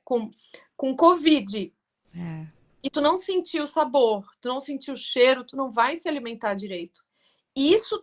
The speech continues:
Speaker 1: todo mundo entende. Mas quando a gente fala que a pessoa tem um transtorno, que ela nasceu com aquilo, ninguém entende.
Speaker 2: É.
Speaker 1: Né? O como
Speaker 2: É
Speaker 1: é
Speaker 2: muito, é
Speaker 1: difícil
Speaker 2: porque não é
Speaker 1: ser um
Speaker 2: palpável, né? Então, assim,
Speaker 1: É,
Speaker 2: não.
Speaker 1: não... é porque é com todo mundo. Quando é só com uma,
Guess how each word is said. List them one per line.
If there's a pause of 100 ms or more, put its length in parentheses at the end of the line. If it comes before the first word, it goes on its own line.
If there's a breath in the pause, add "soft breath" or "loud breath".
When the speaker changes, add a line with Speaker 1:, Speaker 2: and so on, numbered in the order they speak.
Speaker 1:
todo
mundo
entende.
Mas
quando
a
gente
fala
que
a
pessoa
tem
um
transtorno,
que
ela
nasceu
com
aquilo, (500)
ninguém
entende. (200)
Speaker 2:
É. (1600)
Speaker 1:
Né? (340)
O
como
Speaker 2:
É
Speaker 1:
é
Speaker 2:
muito,
é
Speaker 1:
difícil
Speaker 2:
porque
não
é
Speaker 1:
ser
um
Speaker 2:
palpável,
né?
Então,
assim,
Speaker 1:
É,
Speaker 2:
não.
Speaker 1:
não...
é
porque
é
com
todo
mundo.
Quando
é
só
com
uma,